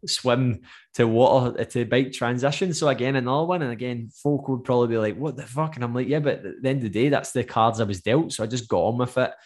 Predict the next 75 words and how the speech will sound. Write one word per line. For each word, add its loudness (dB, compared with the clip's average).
done 4
it. 2
But 0
you -4
feel 0
pretty 0
spaced -2
out 0
getting -2
out -2
of -6
the -4
water. 2
And 2
if -4
anyone's 2
watched -6
the -6
videos, 2
you'll -4
see -2
that 2
there -2
is -2
literally -2
guys, -2
um, -2
getting 0
pulled 2
out 0
the -4
water 0
and -2
all 0
that. -2
So -4
it's, -4
I -2
think -2
out 2
of -2
the, 0
I -8
think -8
there -10
was -4
about -10
three -4
hundred -4
and -10
fifty -4
people -8
that -14
took -16
part. 2
And -4
I -8
think -8
there -8
was -8
about -12
fifty -8
or -4
sixty -8
people -4
that -4
didn't 0
actually -6
finish -2
it. 0
It's -4
a -6
pretty 0
mental -4
thing. -2